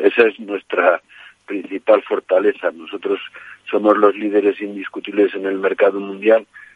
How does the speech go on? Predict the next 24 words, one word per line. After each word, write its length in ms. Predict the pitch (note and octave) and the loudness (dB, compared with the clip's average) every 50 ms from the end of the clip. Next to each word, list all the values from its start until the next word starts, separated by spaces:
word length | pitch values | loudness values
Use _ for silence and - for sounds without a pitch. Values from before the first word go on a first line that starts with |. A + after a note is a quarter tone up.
| _ _ _ - | _ _ _ -4
porque 260 | - F#2+ F#2+ G2+ F#2+ | -4 -2 0 0 0
tenemos 400 | - G2+ G2 G#2 G#2+ G#2 A2 G#2 - | 2 0 0 0 0 0 0 0 2
el 140 | A2 G2+ F#2+ | 0 0 2
mejor 360 | F#2+ F#2 F2+ - - G2+ F#2 - | 0 0 0 2 2 0 0 0
servicio 440 | - F#2+ F2 F2 F#2 - - - - | -2 -4 -4 -4 -6 -4 -4 -4 -4
postventa 640 | - - D#2+ D#2 D#2+ D#2+ D#2+ D2+ - - - - C2+ | -2 -4 -6 -6 -4 -4 -6 -6 -4 -4 -4 -2 -2
y, 220 | C#2 D2+ D2+ D#2+ - | -2 -4 -6 -8 -8
y 260 | - F2+ F2+ F2 E2+ E2 | -8 -6 -4 -4 0 2
no 160 | F2+ G2 G2+ | 4 6 6
lo 160 | F#2+ F#2+ F#2 | 6 4 4
digo 240 | F#2 F#2 E2+ F2 E2+ | 2 0 -2 -2 0
yo, 200 | F2 F#2+ F2 D#2+ - | 0 -2 -4 -4 -6
lo 80 | - - | -12 -14
dicen 340 | - - - - F2+ E2 | -16 -14 -8 -8 -8 -6
nuestros 320 | E2+ E2 - - - - - - | -6 -10 -10 -10 -10 -12 -12 -10
clientes 540 | - - F2 F#2 F#2 F#2 - G#2+ G2 F2+ - | -6 -2 0 0 0 2 2 2 2 2 0
y 40 | E2+ | -4
lo 100 | E2+ F2 | -2 -2
dice 240 | F#2 E2+ - G2+ | -2 -2 -2 -2
el 80 | F2 E2 | -4 -4
mercado. 500 | E2 D#2 D#2 - - F#2 D#2+ D2 C#2+ - - - - - - - - - - _ _ | -6 -8 -4 0 0 0 0 0 -6 -12 -14 -16 -16 -14 -14 -14 -16 -18 -20 _ _
Eh, 840 | - D2 E2+ E2 E2 E2+ E2+ E2+ E2 E2+ E2+ E2+ C2+ C2+ F#2 G#2 G2+ | -8 -6 -4 -2 0 0 0 2 2 2 2 2 2 4 4 4 4
el, 240 | G2 G2+ G2+ G#2 - | 2 0 -4 -4 -2
el 180 | - G#2 G#2 | 0 0 0